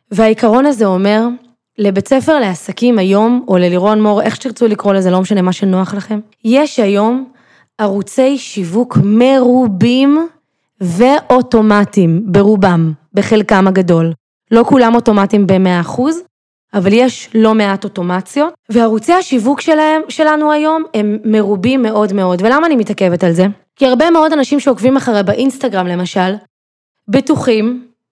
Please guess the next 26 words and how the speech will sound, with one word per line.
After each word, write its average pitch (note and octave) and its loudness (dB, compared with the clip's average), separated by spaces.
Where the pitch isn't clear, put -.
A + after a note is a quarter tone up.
ו-, G#3+ 2
ופה A3 0
אני C#4+ 2
באה B3+ 2
ל-, A#3+ 2
ל-, G#3+ 0
שוב, C4 0
לנער A3 2
לכם C4+ -2
שנייה A3 0
את A3 -4
ה-, G3 -2
את - -8
המציאות. G3 -4
אנשים A#3+ 0
בטוחים F#4+ -2
שהסטורי D#4+ 0
של D4 2
לירון B3 2
זה A#3 -2
מה E4 2
שעליו B3+ 0
בית G3+ -6
ספר C4 0
לעסקים G#3+ -2
נשען. F3+ -4